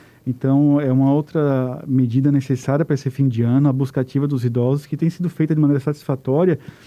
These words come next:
eh, e não é à toa que o Estado tem o melhor indicador de vacinação dos idosos, mas precisamos que feche-, encerremos esse ano com o menor percentual possível de D dois e D três atrasadas.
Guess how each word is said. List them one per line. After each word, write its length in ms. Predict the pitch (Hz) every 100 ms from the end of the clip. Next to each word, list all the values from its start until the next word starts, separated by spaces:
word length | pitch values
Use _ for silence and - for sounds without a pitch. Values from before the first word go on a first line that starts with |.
| - -
eh, 180 | 135 120
e 60 | 123
não 140 | 147
é 60 | 147
à 20 |
toa 240 | 143 151
que 80 | 147
o 20 |
Estado 260 | 131 143 135
tem 120 | 127
o 40 | 127
melhor 220 | 127 127
indicador 360 | 135 131 120
de 60 | 120
vacinação 480 | 127 - 117 - 120
dos 180 | 113 110
idosos, 500 | 110 117 127 147 - - - -
mas 280 | 131 135 139
precisamos 640 | - 151 156 135 139 156
que 420 | - 147 147 165 233 _ _ _ 269 _ _ _
feche-, 380 | 139 127 - 185 135
encerremos 520 | 185 127 139 139 165 170
esse 200 | 156 135
ano 140 | 143
com 100 | 147
o 40 |
menor 240 | 143 135 135
percentual 440 | 139 139 131 127
possível 540 | 127 170 - 135 123 131 - _ _ _ _ _ -
de 160 | 139
D 100 | 135
dois 300 | 127 131 143
e 20 | 135
D 120 | 135
três 240 | 135 135
atrasadas. 420 | 135 135 117 98